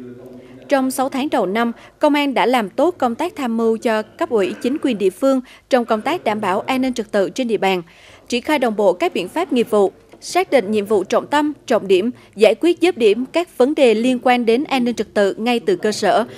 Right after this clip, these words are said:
không để đột biến bất ngờ xảy ra. Tình hình an ninh chính trị, an ninh nông thôn được giữ vững. Mặc dù vậy, trong sáu tháng đầu năm, tình hình tội phạm trật tự xã hội trên địa bàn vẫn còn diễn biến phức tạp. Đã xảy ra bốn trăm lẻ chín vụ,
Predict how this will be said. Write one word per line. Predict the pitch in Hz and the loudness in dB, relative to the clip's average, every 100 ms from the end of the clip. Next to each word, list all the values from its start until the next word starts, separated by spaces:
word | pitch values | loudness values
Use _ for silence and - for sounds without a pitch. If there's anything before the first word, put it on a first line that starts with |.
| - - - | -20 -20 -2
không | 330 277 | 0 2
để | 202 | 2
đột | 202 214 | 4 4
biến | 208 208 262 | 2 0 0
bất | 370 294 | -2 0
ngờ | 254 202 | 2 2
xảy | 190 185 | 2 -2
ra. | 214 262 240 147 - _ - | 2 2 0 -4 -20 _ 2
Tình | 277 | 4
hình | 254 247 | 4 2
an | 240 294 | 2 2
ninh | 285 | 2
chính | 262 294 | -2 -2
trị, | 320 220 - _ | 2 2 2 _
an | 269 269 | 0 2
ninh | 262 | 2
nông | 247 240 | 0 0
thôn | 254 240 233 - | 4 4 2 -2
được | 214 185 180 | 0 0 2
giữ | 190 | 2
vững. | 196 185 226 _ _ _ _ _ _ _ - | 2 -2 -2 _ _ _ _ _ _ _ -4
Mặc | 269 | -2
dù | 277 262 | 0 0
vậy, | 254 220 | 2 2
trong | 226 269 262 | 2 0 -2
sáu | 254 254 | -2 -4
tháng | 277 269 | -2 -2
đầu | 311 202 | -2 0
năm, | 220 240 - - - | 0 -2 -4 -4 2
tình | 269 | 4
hình | 277 240 | 4 2
tội | 233 214 | 2 0
phạm | 233 208 | 0 -2
trật | 208 226 | 0 0
tự | 220 190 | 0 -2
xã | 208 | -2
hội | 247 240 | 0 0
trên | 202 294 | 0 -2
địa | 247 | 0
bàn | 190 214 202 | 0 0 -2
vẫn | 190 196 214 | -2 -2 0
còn | 240 240 190 | 0 0 0
diễn | 175 196 | -4 -2
biến | 214 220 330 - - | 0 0 -2 -6 -6
phức | 359 - | -6 0
tạp. | 240 - - _ _ - - | 0 0 -8 _ _ -20 -2
Đã | 214 | 0
xảy | 226 226 | 2 0
ra | 240 285 262 | 2 0 2
bốn | 226 247 | 2 2
trăm | 330 294 | 2 0
lẻ | 240 160 | 0 -2
chín | - 269 | -4 0
vụ, | 269 214 | 4 4